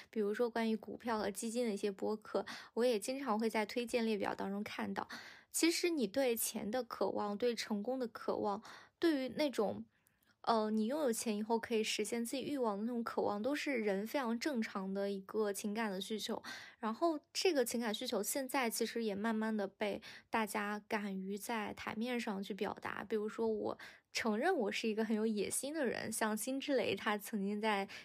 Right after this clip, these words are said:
一个演讲当中其实就是说嘛，就是其实因为她知道她穷的时候会没有办法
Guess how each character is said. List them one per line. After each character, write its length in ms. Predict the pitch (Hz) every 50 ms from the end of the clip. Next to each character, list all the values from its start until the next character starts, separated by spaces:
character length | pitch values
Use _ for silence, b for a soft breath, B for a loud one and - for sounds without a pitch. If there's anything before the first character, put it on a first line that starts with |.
| B _
一 120 | 202 214
个 300 | 196 - 226 214 208 202
演 220 | 196 202 190 196 208
讲 160 | 226 214 196
当 160 | 196 196 196
中 180 | 196 202 202 202
其 140 | - 202
实 40 | 196
就 220 | 202 208 202 202 214
是 80 | -
说 180 | - - 202 202
嘛， 160 | 202 196 - - 208
就 140 | 220 233
是 100 | 233 233
其 280 | 233 - - - - 208
实 120 | 214 220
因 120 | 226 240 262
为 80 | 254
她 180 | 254 254 269 262 B B B B B B B B B B _
知 160 | - - 311
道 200 | 311 311 277 233
她 160 | 233 254 247
穷 400 | 240 - - - - 202 190 190
的 160 | 202 247 254
时 200 | 254 233 - 214
候 360 | 214 - - 226 214 208 208 220
会 240 | 226 - - 269
没 160 | 254 226 220 247
有 80 | 262
办 240 | 240 - 226 208 208
法 220 | 208 - 214 -